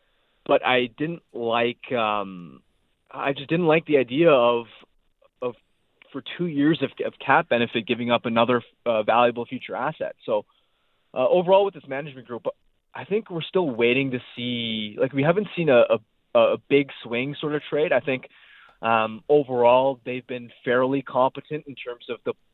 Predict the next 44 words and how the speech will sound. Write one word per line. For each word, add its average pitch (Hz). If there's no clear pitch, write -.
the 117
players 123
that 131
they've, 110
uh, 104
went 110
out 113
and 104
acquired. 120
Like, 117
I, 113
I 123
can 135
see 143
the 135
appeal 131
given 135
Studnicka's 123
A 123
H 120
L, 117
um, 101
scoring 123
resume 117
of 113
t-, 147
of 107
taking, 120
uh, 107
of 107
rolling 120
the -
dice 120
on 113
him. 120
Again, 120
I 110
really 123
like 123
the 120
Bear 113
trade, 107
and 101
I 107